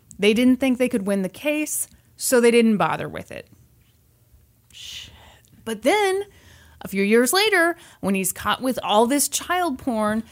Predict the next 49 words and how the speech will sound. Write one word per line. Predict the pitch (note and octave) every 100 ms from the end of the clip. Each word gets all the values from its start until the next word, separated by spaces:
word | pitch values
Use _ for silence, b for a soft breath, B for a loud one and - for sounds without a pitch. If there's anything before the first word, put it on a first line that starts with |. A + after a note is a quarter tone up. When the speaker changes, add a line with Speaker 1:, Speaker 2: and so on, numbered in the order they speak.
| G3
Speaker 1:
they | G#3+
were | G#3+
like, | G#3+
Speaker 2:
Mm-hmm. | D#3
Speaker 1:
"Okay, | A#3+ C4+ A#3 A#3 A#3+ -
we're | B3 B3+
feeling | D4+ D4+ D4+ D4 C#4+ - _ _ _ _ -
a | A#3
lot | A3+ A#3+
more | D4+ D4+
confident | C#4 C4 C4 B3 -
in | G#3
the |
case. | - E4+ D4+ C#4 - -
Let's | G3+ G3+
bring | - G#3+ G#3+
this | G3
to | - G3
a |
jury. | F#3 B3 A#3 G3
This | F3+ F#3
guy | F3+ E3+
was | F3+
for | - F#3+
sure | - D#3 D#3+
a |
creep." | - C#4 F#3
Speaker 2:
Yep. | F#3 A3+ A#3 - - _ _ _ _ _ b b b b b b _ _ -
Speaker 1:
But | A3 -
obviously, | G3+ F#3 F3 - E3+ G3 C#4+ _
that | F#3 -
took | G#3+
a | G3
while | F#3 E3+ E3+ G3+
because | G#3+ G3+ F3+
he |
went | F#3+ G3
on | G3
the | F#3
run | F3+ A3 A3+
twice | A#3 - F#3+ F#3 F#3+ -
and | F3+
he | F3+
was | E3+
on, | E3 E3 -
he | F#3 G#3
had | E3+
that | - -
trial. | - D4 C4+ B3+ B3+